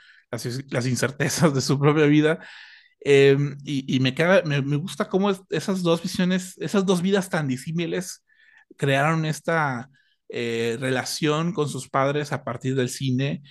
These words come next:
Y, y bueno, pues es, es, eh, me, me descubro con mucha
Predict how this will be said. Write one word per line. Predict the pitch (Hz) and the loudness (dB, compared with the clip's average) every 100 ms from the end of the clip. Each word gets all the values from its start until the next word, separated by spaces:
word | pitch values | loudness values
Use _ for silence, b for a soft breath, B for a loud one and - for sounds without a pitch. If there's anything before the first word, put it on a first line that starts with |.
| b b _ | b b _
Y, | - 123 107 | -4 -2 -2
y | - 131 113 110 | -2 0 2 2
bueno, | 117 135 196 135 | 4 6 6 4
pues | - - | 0 -6
es, | 131 135 - | -6 -8 -4
es, | 120 117 - - - - | -4 -4 -8 -12 -8 -2
eh, | 104 - | -2 -2
me, | - 50 - - 120 107 | -6 -10 -8 0 0 2
me | 127 117 117 104 95 | 2 4 4 2 -2
descubro | 110 78 127 143 - - 147 190 175 - | -4 -6 -4 -4 -4 2 4 6 4 4
con | 131 120 110 95 87 | 2 4 0 -2 -2
mucha | 131 131 165 147 135 113 | -2 0 0 2 0 -2